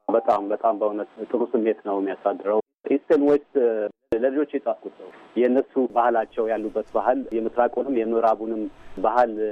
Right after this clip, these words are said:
አንድ ላይ አድርገው ስለያዙት የሁለቱን ቅንብር በተመለከተ ምን ይመስላል በሚለው እና ሙዚቃውም ዜማው የኢትዮጵያዊ ቅኝት ይዞ እንደገና ደግሞ ወደ ኢሮፒያን ቅኝት ደግሞ ትንሽ ያዘነብላል እና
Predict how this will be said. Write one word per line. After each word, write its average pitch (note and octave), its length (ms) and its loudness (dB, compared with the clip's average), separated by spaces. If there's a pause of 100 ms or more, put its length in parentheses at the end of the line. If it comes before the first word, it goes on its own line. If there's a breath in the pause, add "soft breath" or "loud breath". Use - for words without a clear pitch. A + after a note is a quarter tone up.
(160)
አንድ A#2 220 0
ላይ A#2 160 2
አድርገው A2+ 280 -2
ስለያዙት A#2+ 500 -2 (680)
የሁለቱን C#3 720 -2
ቅንብር B2 460 -2 (180)
በተመለከተ A#2+ 600 -2
ምን B2 180 -2
ይመስላል A2+ 500 -2
በሚለው G#2+ 340 -2
እና C#3 160 0
ሙዚቃውም C3+ 560 -2
ዜማው B2+ 340 0 (560)
የኢትዮጵያዊ C3+ 680 0 (340)
ቅኝት B2+ 340 -2
ይዞ A#2+ 160 -2 (120)
እንደገና A#2+ 380 -2
ደግሞ A#2+ 200 -2 (120)
ወደ A2+ 180 2 (280)
ኢሮፒያን A#2+ 460 0 (220)
ቅኝት B2 320 -2
ደግሞ A#2+ 220 0
ትንሽ A#2 260 -4
ያዘነብላል G2+ 540 -2
እና B2 120 -2